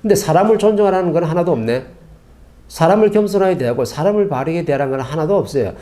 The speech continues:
예수님 이렇게 어떻게 뭐, 뭐 어떻고 뭐, 뭐 죽은 사람을 살리고 어떻고 뭐 문둥이 병을 낫쓰고 이런 것만 전부 다 정보 주다 보니까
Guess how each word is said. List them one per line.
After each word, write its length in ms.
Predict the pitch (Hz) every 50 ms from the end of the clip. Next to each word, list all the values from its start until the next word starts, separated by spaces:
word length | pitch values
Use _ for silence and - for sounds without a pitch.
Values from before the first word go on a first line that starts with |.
| - - - - -
예수님 420 | 113 123 127 151 180 190 190 170 -
이렇게 220 | 143 165 - 170
어떻게 400 | 139 123 - 165 160 175 160 151
뭐, 240 | 139 143 143 139 139
뭐 280 | 131 127 120 139 135
어떻고 360 | 113 117 151 147 151 151 147 135
뭐, 320 | 127 135 139 147 143 139
뭐 220 | 123 127 143 135
죽은 240 | - - 151 160 151
사람을 340 | - 135 127 139 139 147 143
살리고 480 | - - 180 175 151 151 147 156 147 147
어떻고 340 | 127 131 - 151 156 160
뭐 340 | 139 143 147 156 156 76 - - - - -
문둥이 480 | 117 113 131 127 135 156 160 156 156
병을 240 | 143 127 135 160 160
낫쓰고 400 | 131 110 110 107 - 156 151 156
이런 280 | 151 180 196 220 220 214
것만 200 | 214 196 180 147
전부 260 | - 156 190 190 170
다 80 | 147 135
정보 300 | - 160 165 175 175 151
주다 240 | 156 147 156 147
보니까 480 | 123 117 113 107 104 113 117 107 90